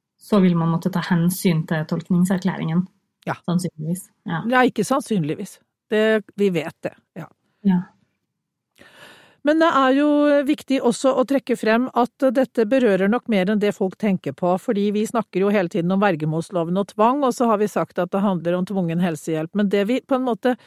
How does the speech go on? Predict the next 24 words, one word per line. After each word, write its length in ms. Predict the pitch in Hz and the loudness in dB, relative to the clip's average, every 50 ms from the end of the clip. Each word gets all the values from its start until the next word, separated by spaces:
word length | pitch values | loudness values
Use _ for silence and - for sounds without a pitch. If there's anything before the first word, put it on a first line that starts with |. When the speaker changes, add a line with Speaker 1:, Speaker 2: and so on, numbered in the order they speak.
| _ _ _ _ | _ _ _ _
Speaker 2:
kanskje 380 | - 294 247 196 - 220 220 | 0 0 0 0 0 -2 -2
har 240 | 202 220 262 247 - | 0 2 2 2 2
underkommunisert 880 | 262 247 208 175 170 - 214 185 185 196 208 220 202 - 247 233 - - | 2 0 0 0 -2 -2 -2 0 2 2 0 0 -2 -2 -4 -6 -4 -2
litt, 180 | 226 240 - - - | -2 -2 -2 -2 -2
er 240 | 220 214 220 233 | 0 2 2 2
at 160 | 233 - - _ _ _ - - - - - _ _ _ _ _ _ _ _ _ _ _ _ | 0 -2 -4 _ _ _ -20 -20 -20 -20 -20 _ _ _ _ _ _ _ _ _ _ _ _
dette 380 | - 311 254 - _ _ 269 277 | 0 0 0 0 _ _ -4 -4
slår 400 | - - 285 277 247 190 175 180 | -2 2 2 4 4 4 4 4
inn 160 | 190 202 214 - - | 2 2 0 0 0
i 160 | 240 233 247 | 0 0 2
mange 400 | 254 240 233 226 208 185 185 202 | 2 2 2 4 4 4 2 4
lover. 300 | 208 185 160 156 175 180 | 4 2 2 2 0 -2
Du 80 | 220 214 | -2 -4
sa 360 | - - 220 196 196 196 - - | -2 0 2 2 2 2 0 -2
mange 380 | 220 226 220 202 190 190 202 208 | -2 -2 0 2 2 2 2 2
lover, 320 | 202 196 190 202 277 320 302 | 2 2 2 2 2 0 2
og 200 | - 240 208 196 | 2 0 2 2
det 180 | 233 220 226 | 2 2 2
gjelder 320 | 226 202 185 170 170 185 196 | 4 2 2 2 2 0 0
blant 320 | 196 233 254 277 - - - | 0 0 0 -2 -2 -4 0
annet 420 | 254 233 196 175 185 240 311 - - | 0 2 2 4 2 2 0 -2 -6
steriliseringsloven, 1120 | - - 254 233 254 247 262 254 - 240 190 185 202 202 - - 214 208 208 240 262 277 - | -2 0 2 2 2 2 0 0 0 0 0 0 0 0 0 0 0 2 2 0 -2 -2 -2
abortloven 720 | 226 190 208 185 - - 233 196 190 196 196 226 240 254 - _ _ _ | 0 0 0 -2 -2 0 2 2 2 4 4 2 0 0 -4 _ _ _
og 400 | - 247 226 220 254 311 370 349 | 4 6 6 6 6 4 2 0